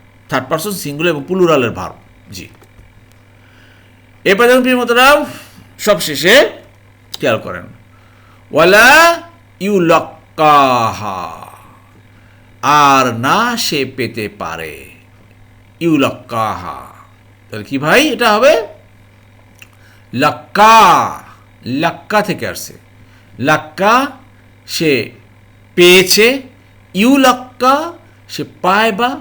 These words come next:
পাবে। লাক্কা, ক্লিয়ার? আশা করি বুঝতে পেরেছেন। আল্লাহ আমাদের সবাইকে এই কোরআন বোঝার,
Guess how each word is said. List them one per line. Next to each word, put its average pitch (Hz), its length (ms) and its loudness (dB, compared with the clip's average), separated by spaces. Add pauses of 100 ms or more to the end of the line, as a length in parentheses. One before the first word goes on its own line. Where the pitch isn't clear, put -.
পাবে। 117 340 -4 (400)
লাক্কা, 117 580 -8 (220)
ক্লিয়ার? 247 300 -4 (360)
আশা 123 160 -8
করি 107 80 -10
বুঝতে 107 220 -12
পেরেছেন। - 240 -18 (600)
আল্লাহ 95 200 -10
আমাদের 101 240 -12
সবাইকে 160 600 -2 (280)
এই 95 100 -12
কোরআন 95 340 -10
বোঝার, 170 440 -6